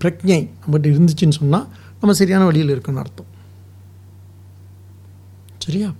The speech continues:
அதனால இதை நாம் வந்து, அ, அது அப்ப இதெல்லாம் எதனுடைய, அ, வேலை அப்படின்னு சொன்னா,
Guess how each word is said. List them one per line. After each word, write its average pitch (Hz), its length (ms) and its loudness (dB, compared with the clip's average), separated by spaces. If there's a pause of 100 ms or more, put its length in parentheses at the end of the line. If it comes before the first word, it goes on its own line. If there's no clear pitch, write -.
(360)
அதனால 165 640 4 (540)
இதை 208 180 4
நாம் 214 180 6
வந்து, 202 560 6
அ, 151 160 0
அது 156 300 2
அப்ப 160 320 0
இதெல்லாம் 185 420 2
எதனுடைய, 170 680 2 (560)
அ, 151 120 0
வேலை 170 300 4
அப்படின்னு 147 320 -2
சொன்னா, 165 380 0